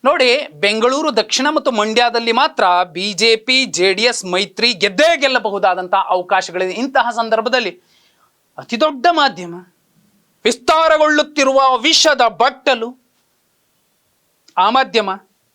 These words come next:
ಇನ್ನು ಕೆಲವೇ ದಿನಗಳಲ್ಲಿ, ಇಷ್ಟು ದಿನ ಅರೆಕಾಲಿಕ ಸಂಪಾದಕರಾಗಿ, ಅರೆಕಾಲಿಕ ಪತ್ರಕರ್ತರಾಗಿ, ಹವ್ಯಾಸಿ ರಾಜಕಾರಣಿಯಾಗಿ ಅಲ್ಲಿ ಕೂತು ಸುದ್ದಿಗಳನ್ನ ತಿದ್ದಿದ, ಓದಿದ, ಒಂದು,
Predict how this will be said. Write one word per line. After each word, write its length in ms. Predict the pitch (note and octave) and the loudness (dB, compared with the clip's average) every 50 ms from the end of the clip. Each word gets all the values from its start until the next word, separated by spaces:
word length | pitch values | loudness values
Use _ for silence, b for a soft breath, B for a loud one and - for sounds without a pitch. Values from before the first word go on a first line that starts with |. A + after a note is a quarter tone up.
| _ _ _ _ _ _ _ _ _ _ _ _ _ _ _ _ _ _ _ _ _ _ _ _ _ _ _ _ _ _ _ _ _ _ _ _ _ _ _ _ _ _ _ _ - | _ _ _ _ _ _ _ _ _ _ _ _ _ _ _ _ _ _ _ _ _ _ _ _ _ _ _ _ _ _ _ _ _ _ _ _ _ _ _ _ _ _ _ _ -6
ಇನ್ನು 340 | F#3+ A#3+ D4+ D#4+ D#4 D#4 - | -2 0 0 2 2 0 0
ಕೆಲವೇ 380 | - A3+ A#3 C4 D4 D#4 D4+ | 0 0 0 2 2 0 0
ದಿನಗಳಲ್ಲಿ, 460 | C#4 C#4 C4 B3+ A3 A3 G3+ F#3 D#3+ | 0 -2 -2 0 0 0 -2 -2 -4
ಇಷ್ಟು 300 | - G#3 G3+ - A3+ A#3 | -6 -6 -4 -2 -2 0
ದಿನ 160 | C4+ A3 A3 G#3 G3 F3 F3 b b b b | 0 0 2 2 0 0 -4 b b b b
ಅರೆಕಾಲಿಕ 640 | - G3 A#3+ B3+ C4 C4 C#4 C#4 C#4+ D4 C4+ C4+ C4+ B3+ A#3+ | 0 0 0 0 0 2 0 2 2 -2 -2 0 0 0 0
ಸಂಪಾದಕರಾಗಿ, 920 | A3 - G#3 G#3+ G#3+ A#3+ A#3 A#3 A#3 A3+ A3 - G#3+ G#3 G3+ G3+ G3+ A3 D4 | 0 -2 -4 -4 -2 0 0 0 0 0 -2 0 0 2 2 2 0 0 0
ಅರೆಕಾಲಿಕ 640 | - F#3+ G3 A3+ A#3+ - C4 C4+ C4+ C4 C4 C4 | 0 2 0 0 0 2 0 0 0 0 -2 -4
ಪತ್ರಕರ್ತರಾಗಿ, 960 | A#3 - G#3+ G#3+ A#3+ A#3 A#3 A3+ G#3+ - - A3 G#3 G3+ G3+ G3 G3 B3+ C#4 C4+ - _ _ _ _ _ _ _ _ _ _ _ _ _ | -2 -2 -2 -2 -4 -2 0 -2 -2 0 0 2 2 2 0 0 -2 -6 -6 -6 -8 _ _ _ _ _ _ _ _ _ _ _ _ _
ಹವ್ಯಾಸಿ 680 | - - C4 C4 C4 C#4 D#4 D#4 D#4 D#4 - D4 D4+ | -2 0 0 0 2 2 2 2 2 0 0 0 2
ರಾಜಕಾರಣಿಯಾಗಿ 1000 | C4+ A3+ A3+ A#3 A3 A#3 - A#3 A3+ A3+ A3+ A3 A3 G#3+ G#3 G#3 G#3 C4 C#4+ C#4+ B B B B | 4 4 2 2 0 0 0 0 0 0 0 0 0 0 0 0 0 -2 -2 -2 B B B B
ಅಲ್ಲಿ 200 | G3 G#3+ A3+ A#3 | -2 0 0 -4
ಕೂತು 300 | A3+ - F4 F4 - A#3 | 0 0 -2 0 0 -4
ಸುದ್ದಿಗಳನ್ನ 600 | - B3+ B3+ G#3 F#3 B3+ A3 A#3+ A#3+ A#3 A#3 A#3 | -4 -4 -6 0 0 2 2 4 2 2 2 0
ತಿದ್ದಿದ, 440 | A#3 - - C#4 B3 G#3 A#3+ A#3 G#3 C4 C#4 C#4+ B3+ - _ _ | -2 0 -2 -2 -2 -2 -4 0 0 0 0 0 -6 -14 _ _
ಓದಿದ, 360 | - A#3 B3+ B3+ A#3+ A#3 G#3+ G#3+ B3+ B3+ B3+ C4 _ _ _ _ _ _ _ _ _ _ _ _ _ _ _ _ _ _ _ _ - | 2 2 2 2 -2 -2 -2 -2 -2 -2 -6 -10 _ _ _ _ _ _ _ _ _ _ _ _ _ _ _ _ _ _ _ _ -2
ಒಂದು, 400 | A3+ A#3 A#3+ A3+ A3 - _ | 0 2 2 0 -2 -4 _